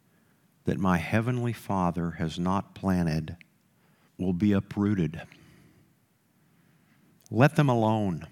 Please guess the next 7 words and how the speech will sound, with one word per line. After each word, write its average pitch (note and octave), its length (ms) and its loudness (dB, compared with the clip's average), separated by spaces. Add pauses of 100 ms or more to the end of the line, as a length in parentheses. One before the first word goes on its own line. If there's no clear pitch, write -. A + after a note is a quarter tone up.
(460)
They G2 120 2
are F2+ 140 2
blind G#2 880 2
guides F2 960 0 (680)
of E2+ 260 -6
the E2 80 -6
blind. D2+ 800 -6